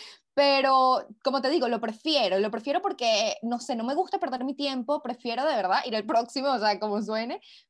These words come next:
pero no, no, o sea, como que,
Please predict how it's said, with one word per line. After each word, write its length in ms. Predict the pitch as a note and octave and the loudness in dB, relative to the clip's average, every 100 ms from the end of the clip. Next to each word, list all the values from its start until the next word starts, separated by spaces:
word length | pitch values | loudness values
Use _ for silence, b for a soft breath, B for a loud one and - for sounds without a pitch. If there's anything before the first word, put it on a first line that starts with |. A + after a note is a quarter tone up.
| _ | _
pero 420 | C4 B3 A#3+ A#3 | 0 0 0 0
no, 680 | A#3+ A#3 A3 A3 B3 B3+ F#3+ | -2 -2 0 0 0 0 -2
no, 480 | A3+ G#3+ G3 A3 G#3+ | -4 -4 -4 -6 -8
o 60 | F#3+ | -10
sea, 160 | G#3+ | -12
como 180 | G#3 G#3 | -8 -8
que, 180 | F3+ | -8